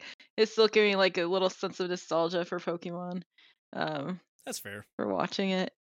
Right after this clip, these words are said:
Speaker 1: Uh, but yeah, it's adorable. I loved it. And one of my favorites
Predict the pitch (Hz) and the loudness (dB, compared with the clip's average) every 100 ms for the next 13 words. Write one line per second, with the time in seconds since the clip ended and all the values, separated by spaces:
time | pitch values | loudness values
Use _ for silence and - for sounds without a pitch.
0 | - 190 180 185 202 - - 214 185 185 | -8 -6 -4 -6 -6 -4 0 0 0 -2
1 | - - - - - - _ _ 196 - | -8 -16 -16 -18 -20 -20 _ _ -4 2
2 | 208 220 214 214 202 180 160 185 196 202 | 4 4 4 4 4 2 2 0 0 2
3 | 202 202 202 - 185 185 190 190 196 196 | 4 2 2 0 -2 0 0 0 0 0
4 | 208 - 285 - _ _ _ _ _ _ | -2 -4 -6 -6 _ _ _ _ _ _
5 | 269 262 262 269 277 277 277 180 175 - | 6 8 8 8 6 4 6 4 2 -4
6 | - | -16